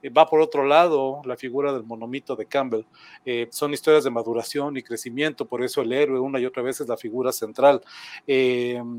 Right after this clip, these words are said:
esto creo que deja la película, todas estas versiones las deja mucho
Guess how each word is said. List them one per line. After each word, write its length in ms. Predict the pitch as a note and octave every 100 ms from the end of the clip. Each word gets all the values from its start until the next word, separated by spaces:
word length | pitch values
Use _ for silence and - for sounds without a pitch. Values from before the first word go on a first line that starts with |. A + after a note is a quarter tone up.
| A2+ - _ -
esto 300 | F3+ F3+ G#3
creo 200 | G3 F#3+
que 120 | F#3+
deja 240 | F3+ -
la 160 | F3+ D#3+
película, 600 | D#3 D#3+ - D3+ D#3 G3+ - _
todas 280 | F3 G3+ G3
estas 260 | F#3 F#3
versiones 440 | D3 C3+ D#3 D#3+ C#3+
las 160 | C3
deja 240 | B2+ C#3+ D#3+
mucho 480 | C#3+ D3 - D3+